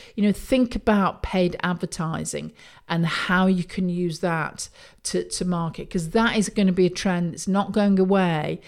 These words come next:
It's going to have more and more impact as time moves on.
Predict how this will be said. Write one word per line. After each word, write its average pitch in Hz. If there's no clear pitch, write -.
It's -
going 190
to 165
have 170
more 185
and 185
more 185
impact 185
as 160
time 202
moves 170
on. 160